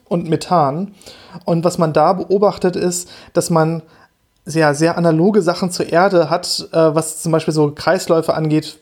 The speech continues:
was bei uns so der Wasserkreislauf ist. Also wir haben ja flüssiges Wasser auf der Erde, das verdampft, bildet Wolken,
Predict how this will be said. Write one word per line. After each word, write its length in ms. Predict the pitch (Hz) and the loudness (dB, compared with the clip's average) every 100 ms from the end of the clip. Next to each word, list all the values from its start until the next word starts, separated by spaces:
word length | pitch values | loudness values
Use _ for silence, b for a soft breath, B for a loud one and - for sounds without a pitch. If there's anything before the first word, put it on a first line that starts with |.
| - | -4
was 160 | 160 | -2
bei 80 | - | 0
uns 160 | 156 185 | -2 0
so 60 | |
der 120 | 156 135 | 0 0
Wasserkreislauf 760 | 147 190 - 165 165 175 165 | 0 -2 0 0 2 0 0
ist. 140 | 170 | -2
Also 140 | 165 151 | -2 0
wir 60 | |
haben 80 | 143 | 0
ja 80 | 143 | 0
flüssiges 480 | - 214 202 170 160 | -2 -2 0 0 2
Wasser 200 | 165 160 | 2 2
auf 120 | 170 | 0
der 100 | 151 | 0
Erde, 400 | 165 165 175 175 B B B | 2 2 2 -2 B B B
das 140 | 156 - | -8 -4
verdampft, 560 | 151 156 165 175 - | 0 0 0 -4 -4
bildet 320 | 160 151 147 | 0 0 0
Wolken, 580 | 160 170 170 180 175 175 | 2 2 2 0 -2 -4